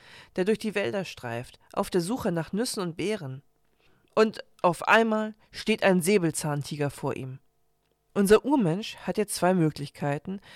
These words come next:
auf die er von seinem Organismus durch die Ausschüttung von den Stresshormonen Adrenalin und Cortisol vorbereitet wird,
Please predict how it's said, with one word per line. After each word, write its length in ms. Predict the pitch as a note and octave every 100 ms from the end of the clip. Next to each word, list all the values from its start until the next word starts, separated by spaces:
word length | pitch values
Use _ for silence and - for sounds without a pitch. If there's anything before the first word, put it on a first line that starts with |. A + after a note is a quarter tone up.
| - -
auf 200 | - -
die 160 | - A3
er 80 | A3
von 160 | F3
seinem 240 | D#3+ E3 -
Organismus 720 | D#3 D3 E3 - A3+ B3 -
durch 120 | C3
die 200 | - -
Ausschüttung 500 | C#3+ D3+ - - B3
von 160 | - D#3
den 80 |
Stresshormonen 800 | C#3+ - C#3 - - F#3 G3 A3+ -
Adrenalin 720 | C#3+ D#3+ - F3 F#3+ G3+ A#3+ C#4
und 160 | F#3+ -
Cortisol 520 | E3 D#3+ D3+ D3+ G3
vorbereitet 800 | - C4 A3 B2+ C#3 D3 C#3+ C3+
wird, 320 | - -